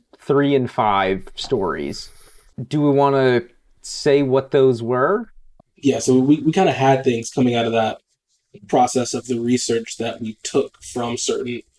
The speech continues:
Speaker 2: fairy tales. So I think we should definitely hit on those.
Speaker 1: Mm-hmm.
Speaker 2: What are those elements, and, and how are they shaping the show up until that point? For example, from a fable by,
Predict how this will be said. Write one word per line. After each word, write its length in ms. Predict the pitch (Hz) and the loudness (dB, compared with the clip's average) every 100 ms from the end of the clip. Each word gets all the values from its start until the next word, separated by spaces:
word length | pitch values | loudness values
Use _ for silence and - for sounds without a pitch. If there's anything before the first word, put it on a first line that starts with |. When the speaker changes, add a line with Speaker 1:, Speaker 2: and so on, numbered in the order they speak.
| _ _ _ | _ _ _
Speaker 2:
fairy 240 | - 127 120 | 0 2 2
tales. 280 | 120 113 120 | -2 -6 -4
So 80 | |
I 60 | 123 | -2
think 140 | 131 | 0
we 60 | 117 | -2
should 160 | - 127 | -4 -8
definitely 500 | 117 - - 120 - | -10 -12 -10 -10 -4
hit 160 | 135 113 | -4 -4
on 260 | 113 117 | -6 -10
those. 280 | 113 117 110 | -6 -6 -4
Speaker 1:
Mm-hmm. 800 | 98 95 - _ _ _ _ 131 | -6 -8 -10 _ _ _ _ -2
Speaker 2:
What 80 | 127 | 0
are 40 | |
those 200 | 117 107 | -4 -6
elements, 440 | 113 113 113 117 127 | -2 -2 -2 -6 -6
and, 240 | 123 120 | -6 -6
and 140 | 120 | -8
how 180 | 127 127 | -4 -4
are 80 | 117 | -2
they 160 | 127 131 | -2 0
shaping 460 | - 131 127 120 | 2 0 0 -4
the 80 | 120 | -4
show 280 | - 120 123 | -6 -6 -6
up 120 | 127 | -6
until 240 | 123 127 120 | -6 -4 -4
that 220 | 123 - | -6 -4
point? 380 | 131 120 117 - _ _ _ _ _ _ - | -2 -2 -6 -12 _ _ _ _ _ _ -6
For 140 | - 135 | 2 4
example, 680 | 123 120 113 117 117 120 _ _ _ _ _ _ _ _ _ _ _ | 4 0 -2 -4 -4 -8 _ _ _ _ _ _ _ _ _ _ _
from 840 | - - 131 127 123 117 113 117 - | -18 -2 2 2 2 0 -2 -6 -6
a 500 | 117 117 117 120 - | -8 -6 -6 -8 -10
fable 680 | - - 127 127 135 131 143 | -16 -2 2 2 4 2 2
by, 680 | 139 123 123 123 127 127 | -2 -4 -4 -4 -8 -10